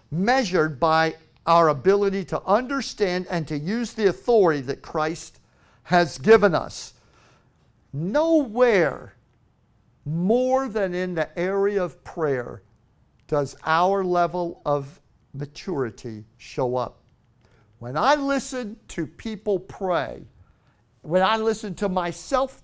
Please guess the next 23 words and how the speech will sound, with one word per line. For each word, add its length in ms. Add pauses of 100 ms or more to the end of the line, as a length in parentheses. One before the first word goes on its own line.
pray, 360 (680)
I 160
can 260
hear 200
myself 580
pray 480 (400)
and 160
I 140
could 200
say, 300 (560)
"Nick, 400 (400)
you're 240
going 400
backwards. 720 (400)
Nick, 320
you're 200
reverting. 760 (500)
You 220
sound 420
like 300
a 80
babbling 600
five-year-old. 920